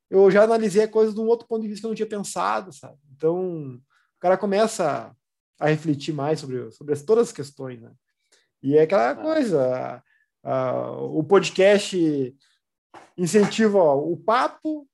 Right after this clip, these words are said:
Speaker 1: o podcast incentiva a voltar à atividade física, é aquela co-, é aquela bola de neve. Ca-, essa é a bola de neve boa,
Speaker 2: Sim.
Speaker 1: sabe?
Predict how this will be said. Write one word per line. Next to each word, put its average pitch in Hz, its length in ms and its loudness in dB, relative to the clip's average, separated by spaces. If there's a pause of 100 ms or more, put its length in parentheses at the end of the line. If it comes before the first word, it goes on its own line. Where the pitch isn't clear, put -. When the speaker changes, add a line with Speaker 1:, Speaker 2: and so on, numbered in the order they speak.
Speaker 1:
o 180 80 -10
podcast 180 520 0
incentiva 185 880 0
a 139 40 2
voltar 160 360 2
à - 20 4
atividade 160 380 -2
física, 233 800 -10
é 185 120 -6
aquela 214 240 0
co-, 302 140 -4
é 233 100 0
aquela 220 200 4
bola 247 200 2
de 285 80 -4
neve. 247 460 -2 (260)
Ca-, 160 200 -8
essa 175 300 2
é 220 40 4
a - 20 -2
bola 220 180 2
de 226 60 -6
neve 220 200 0
boa, 220 280 -2
Speaker 2:
Sim. - 60 -10
Speaker 1:
sabe? 156 220 -12